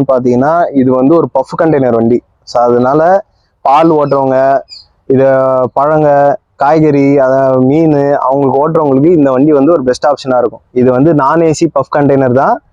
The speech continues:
So, அதனால இந்த வண்டிக்கு வந்து நம்ம கோட் பண்ணிருக்கிற விலை வந்து பாத்தீங்கன்னா, ஆறு லட்சத்தி முப்பதாயிரம் ரூபா சொல்றோம். அதுவும் நெகோஷியபிள் தான் பிரைஸ். So, நேர்ல வந்து வண்டி செக் பண்ணுங்க. நம்மளால பெஸ்ட்டா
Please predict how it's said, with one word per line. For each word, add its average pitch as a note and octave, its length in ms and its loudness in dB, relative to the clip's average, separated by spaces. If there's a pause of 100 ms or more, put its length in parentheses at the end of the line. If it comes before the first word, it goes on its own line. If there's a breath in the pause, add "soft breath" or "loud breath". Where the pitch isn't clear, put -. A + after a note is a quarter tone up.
(460)
So, B2 240 -2
அதனால B2+ 400 0
இந்த D3 200 0
வண்டிக்கு E3 340 0
வந்து E3 360 2
நம்ம C3+ 260 0
கோட் F3 220 0
பண்ணிருக்கிற D3+ 420 0
விலை C#3+ 240 0
வந்து E3 260 0
பாத்தீங்கன்னா, C#3+ 600 0
ஆறு D#3 300 0
லட்சத்தி F3 520 0 (500)
முப்பதாயிரம் E3+ 440 0
ரூபா F3+ 60 0 (120)
சொல்றோம். F3 320 0
அதுவும் D#3+ 360 0
நெகோஷியபிள் D#3 480 2
தான் C3+ 220 0
பிரைஸ். C3 320 -2 (440)
So, A#2 180 0
நேர்ல E3 320 0
வந்து E3 220 2
வண்டி D#3+ 260 0
செக் - 180 -2
பண்ணுங்க. E3+ 380 0
நம்மளால D#3+ 400 0
பெஸ்ட்டா C#3+ 220 0